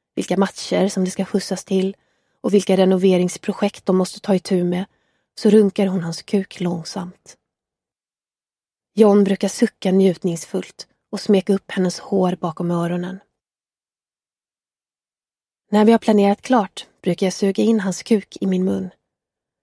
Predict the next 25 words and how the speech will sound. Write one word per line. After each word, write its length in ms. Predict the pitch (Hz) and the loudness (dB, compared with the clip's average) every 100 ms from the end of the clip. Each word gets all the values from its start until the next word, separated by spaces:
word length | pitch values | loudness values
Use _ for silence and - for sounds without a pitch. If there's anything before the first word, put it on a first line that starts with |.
| _ _ _ | _ _ _
Jag 120 | 202 | -10
suger 340 | - 240 247 247 | 0 4 4 4
honom 260 | 214 196 | 4 2
långsamt 720 | 202 202 190 180 208 190 - _ _ _ | 4 2 0 -6 -10 -10 -16 _ _ _
och 80 | 202 | 2
njuter 360 | 214 226 208 202 | 6 6 4 0
av 120 | 180 | -2
att 140 | 175 | -4
jag 100 | 180 | -8
kan 160 | - 202 | -2 2
göra 240 | 208 180 | 2 2
honom 220 | 196 185 | 2 0
så 120 | 170 - | -4 -12
kåt. 540 | - 90 - _ _ _ _ _ _ _ _ _ _ _ _ _ _ _ _ - | -8 -8 -8 _ _ _ _ _ _ _ _ _ _ _ _ _ _ _ _ -4
Det 80 | 208 | 0
är 20 | |
kanske 260 | 226 214 | 2 2
lite 180 | 185 185 | -2 0
löjligt, 640 | 214 233 202 214 - - - | 2 4 4 0 -2 -10 -2
men 100 | 190 | 0
jag 100 | 185 | 2
tänker 320 | 208 208 185 | 2 2 -2
att 140 | 170 | -4
ju 60 | 196 | -8
hårdare 600 | - 226 190 202 196 185 | -4 0 2 2 0 -2